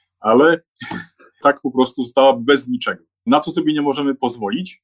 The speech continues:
I to rozwiązanie wcześniej wypracowane, okazało się, że w tym czasie pandemii, ograniczonego dostępu do szkół, ograniczonego poruszania się i dostępu do agencji, było naprawdę rewelacyjnym rozwiązaniem, które będziemy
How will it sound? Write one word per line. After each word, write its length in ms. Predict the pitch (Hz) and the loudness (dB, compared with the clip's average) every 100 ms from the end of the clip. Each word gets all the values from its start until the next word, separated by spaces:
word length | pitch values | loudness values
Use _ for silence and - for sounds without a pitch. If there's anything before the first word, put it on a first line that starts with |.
| - | -16
I 120 | 151 | 0
to 140 | 180 | 2
rozwiązanie 800 | 208 180 175 160 175 175 170 170 - _ 180 | 4 2 -4 -2 -2 -2 -8 -10 -16 _ -8
wcześniej 460 | - 180 175 185 | 0 0 0 -2
wypracowane, 640 | 151 147 135 135 123 123 131 | -4 -2 -2 -2 -2 -2 -2
okazało 400 | 131 135 147 151 | -2 0 0 0
się, 140 | 151 | -4
że 180 | 135 135 | -6 -6
w 80 | - | -4
tym 160 | 131 | -4
czasie 460 | 123 143 - 120 120 _ - | -2 -4 -4 -4 -4 _ 0
pandemii, 460 | 139 131 131 113 | 2 4 2 2
ograniczonego 640 | 110 113 113 113 120 117 113 | 0 -2 -4 -4 -4 -6 -8
dostępu 460 | 113 - 110 107 | -10 -6 -6 -6
do 100 | 107 | -10
szkół, 360 | - - 110 101 | -12 -4 0 0
ograniczonego 840 | 95 101 101 - 104 101 104 101 _ _ - | -2 -10 -14 -10 -8 -2 -2 -2 _ _ 0
poruszania 600 | 117 113 - 123 113 107 | 2 2 2 2 2 0
się 160 | - | -2
i 120 | 98 | -4
dostępu 460 | 98 - 104 95 - | -2 -4 -4 -6 -2
do 240 | 101 104 | -2 0
agencji, 500 | 113 113 120 - 262 - _ - | 0 2 2 2 0 0 _ 0
było 160 | 127 127 | 4 6
naprawdę 480 | 127 - 147 143 | 6 4 2 4
rewelacyjnym 840 | 131 127 123 117 - 131 123 117 120 _ _ - | 4 4 4 2 2 2 4 0 -4 _ _ 0
rozwiązaniem, 720 | 131 127 123 113 135 135 120 | 2 4 2 2 2 2 0
które 200 | - 117 | -2 -4
będziemy 600 | 110 107 117 110 107 104 | -2 -2 -2 0 -2 -4